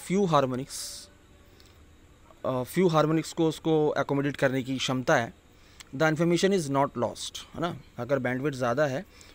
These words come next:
और कुछ ही हार्मोनिक्स हमें, अ, ट्रांसफ़र करने हैं, तो इन्फॉर्मेशन लॉस्ट नहीं होगी।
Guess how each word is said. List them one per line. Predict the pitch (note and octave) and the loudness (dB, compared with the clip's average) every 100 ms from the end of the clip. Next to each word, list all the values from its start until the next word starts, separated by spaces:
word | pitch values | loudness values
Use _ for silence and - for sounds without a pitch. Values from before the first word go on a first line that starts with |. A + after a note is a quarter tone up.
| - | 0
और | E3 | 0
कुछ | E3+ E3+ G#3 | 2 0 4
ही | |
हार्मोनिक्स | E3 C#3+ D3+ D3+ C#3+ | 4 4 2 -2 -2
हमें, | C3+ C3+ - | -2 -4 -6
अ, | - | -6
ट्रांसफ़र | A#2+ A#2 B2+ B2+ B2 C#3 | -4 -4 0 -2 0 -2
करने | A#2+ G#2 | -2 -6
हैं, | - - - - | -12 -20 -20 -4
तो | E3+ | 0
इन्फॉर्मेशन | E3 F3 F3 F#3+ | 2 4 2 2
लॉस्ट | F3+ C3 B2 B2+ | 2 2 2 -6
नहीं | G#2 | -8
होगी। | F#2 - | -8 -18